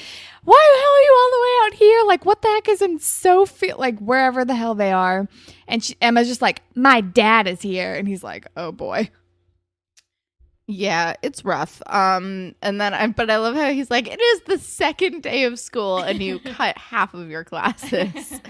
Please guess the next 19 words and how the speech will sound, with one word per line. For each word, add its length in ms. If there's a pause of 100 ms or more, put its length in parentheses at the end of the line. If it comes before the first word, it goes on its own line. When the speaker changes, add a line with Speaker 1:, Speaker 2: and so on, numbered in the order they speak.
(120)
Speaker 2:
<laughs> 220
which 140
is 140
like, 160
"That's 340
fair." 460 (420)
Um, 380 (100)
and 480 (340)
later 380
on, 240
you 120
see 280
him 180
talking 420
with 160
Raditch, 600
and 220
they're, 160
like, 460